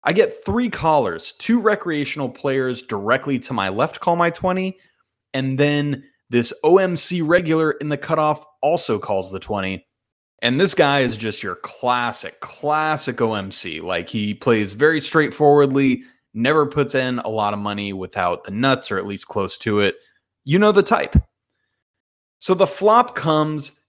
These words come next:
nine six five with two clubs. I have ace king offsuit with the ace of clubs, and I just check. This is not my board. It's not my board. It is much more likely to hit the field. If you're c-betting this board with your ace kings in multi-way scenarios,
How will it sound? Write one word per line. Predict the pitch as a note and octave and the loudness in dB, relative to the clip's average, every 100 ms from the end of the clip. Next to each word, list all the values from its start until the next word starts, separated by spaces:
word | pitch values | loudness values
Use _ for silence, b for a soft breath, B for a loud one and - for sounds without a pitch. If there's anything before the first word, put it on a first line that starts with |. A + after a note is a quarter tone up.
| - | -8
nine | A#2 D3+ G3+ A3+ A3 | -2 0 0 -2 -2
six | - G3 - - | -2 -2 -2 -6
five | C#3+ B2 B2+ A#2+ | -4 -2 0 -2
with | A2 G#2 - | -4 -10 -8
two | - C#3+ | -4 -4
clubs. | - G2 - - - - | -4 -6 -6 -14 -18 -8
I | A2 | -6
have | A2+ | -2
ace | D3 D3 | -2 -2
king | - - D3 D3 | -6 -4 -2 -2
offsuit | C3+ A#2 A#2 - A#2+ A#2 | -2 -4 -4 -2 0 0
with | A2+ G#2+ | -4 -8
the | G#2 | -4
ace | D3+ D#3 D#3+ | -2 -2 -2
of | |
clubs, | - D#3+ D3+ C#3 - _ _ _ _ _ _ _ | 0 2 2 -2 -12 _ _ _ _ _ _ _
and | D#3 | 0
I | F3+ F3+ | 2 2
just | D#3+ C#3+ - | 0 -2 -2
check. | C#3+ B2 - | 2 2 0
This | C#3+ C#3 | -6 -4
is | C3 | -2
not | A2+ A2 G2+ | 0 2 2
my | G2 | -2
board. | F#2 E2+ - _ _ - | -6 -8 -10 _ _ -12
It's | A2+ - | -10 -4
not | C#3+ D#3 C#3 | 2 2 2
my | C#3 | 0
board. | A#2+ A#2+ A2 A2 A2 - | 0 0 2 0 -2 -6
It | A#2+ A#2+ | -4 -2
is | A2+ G#2 | -2 -4
much | G#2+ C#3+ F3+ F3+ D#3+ | -8 -2 -2 -2 -4
more | C3+ A2+ | -2 -2
likely | G#2 G#2 - G2+ | -2 -4 -4 -10
to | G#2 | -10
hit | G2+ G2 | -14 -14
the | F#2+ | -16
field. | - D3 C#3 C3 B2 b b b _ | -2 2 4 2 -2 b b b _
If | - C3 | -8 2
you're | F#3+ | 2
c-betting | - - E3 D3+ C#3 C3+ | 2 -2 0 2 2 -2
this | B2 A#2+ | -4 -6
board | - A#2+ A#2 A2+ | -6 -2 0 0
with | A2 G#2+ | -2 -6
your | G#2+ - | -6 -4
ace | A2 - | -6 -6
kings | - A2+ G#2+ G#2+ G2 | -6 -6 -6 -6 -8
in | |
multi-way | F#2+ G2 G2 G2+ F#2+ | -6 -6 -6 -4 -4
scenarios, | - A2 A2 A2 A2 G#2+ G2+ | -2 0 4 6 6 6 2